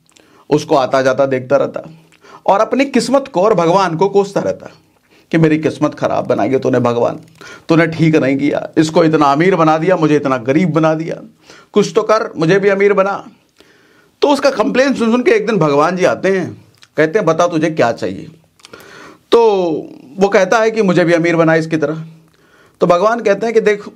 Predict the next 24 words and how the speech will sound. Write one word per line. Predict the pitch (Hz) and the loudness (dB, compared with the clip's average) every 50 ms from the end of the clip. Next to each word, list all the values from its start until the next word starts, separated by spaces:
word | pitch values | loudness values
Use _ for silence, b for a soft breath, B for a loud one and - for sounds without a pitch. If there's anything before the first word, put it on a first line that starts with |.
| - - _ _ - | -20 -20 _ _ -2
उसकी | 196 180 190 226 | -2 0 0 0
तरह | 202 208 202 208 | 0 0 0 0
तुझे | 202 196 165 185 | 0 0 2 2
अमीर | 196 175 165 170 185 185 | 2 2 2 0 -2 -2
तो | 202 | 0
बनाऊंगा | 160 139 135 139 156 165 175 | 0 2 2 2 0 0 -2
नहीं, | 175 196 | -4 -2
क्योंकि | 190 202 196 185 185 | -2 -2 0 0 2
वो | 165 156 151 | 2 0 0
अप-, | - - - - | -2 -6 -12 -4
वो | 175 151 156 | 0 0 0
अपनी | 156 165 170 | 0 0 0
मेहनत | 160 147 135 139 143 139 - | 2 2 2 2 0 0 -2
से | 139 | -4
बना | 113 101 104 107 | -4 -4 -6 -8
है। | - 123 - - - B B B B B B B B | -12 -16 -20 -20 -20 B B B B B B B B
एक | 214 247 - - | 0 0 2 2
काम | 208 190 214 226 202 | 0 0 2 0 0
करते | 156 110 - - 113 | -2 -2 -2 -2 -6
हैं, | 135 156 | -6 -4
एक | 160 | -2
टेस्ट | - 202 196 202 - | -2 -2 -2 -2 -4
लेते | 131 98 - 104 87 | -6 -6 -6 -8 -10
हैं, | - - - | -10 -12 -16